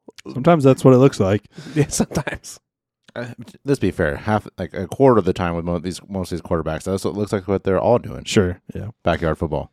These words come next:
Speaker 2: Yeah.
Speaker 1: Uh, another little sad bit here. Texans rookie wide receiver John Mechie the third is now out for the season after being diagnosed with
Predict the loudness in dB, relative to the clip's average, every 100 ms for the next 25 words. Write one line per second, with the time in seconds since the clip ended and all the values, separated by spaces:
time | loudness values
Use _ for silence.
0 | _ -18 -18 _ _ _ 2 6 8 8
1 | 8 8 10 8 6 4 6 6 6 8
2 | 6 6 6 8 10 8 6 4 4 0
3 | 4 4 6 4 6 8 8 6 4 4
4 | 4 4 4 2 2 0 0 4 8 10
5 | 8 6 4 2 0 0 2 2 2 -2
6 | -2 -4 -2 0 2 4 4 0 -2 -4
7 | -2 -2 0 2 2 2 2 2 2 -2
8 | -10 -2 -2 -2